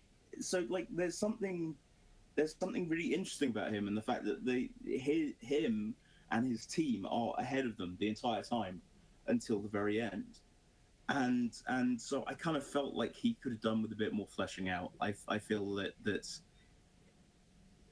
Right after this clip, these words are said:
again, I think you have to be careful when it comes to things where it has, like,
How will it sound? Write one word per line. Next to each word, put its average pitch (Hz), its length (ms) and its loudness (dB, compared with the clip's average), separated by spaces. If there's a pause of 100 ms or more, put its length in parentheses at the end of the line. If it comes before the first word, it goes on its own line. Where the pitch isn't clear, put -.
(140)
again, 120 520 2
I 123 100 0
think 123 260 0
you 123 140 2
have 131 140 -6
to - 80 -18
be 117 100 2
careful 110 400 -2
when 104 160 0
it - 140 -8
comes 107 360 -2
to 98 240 0 (720)
things 131 380 0
where 110 300 0
it - 80 -4
has, 101 360 -2
like, 95 160 0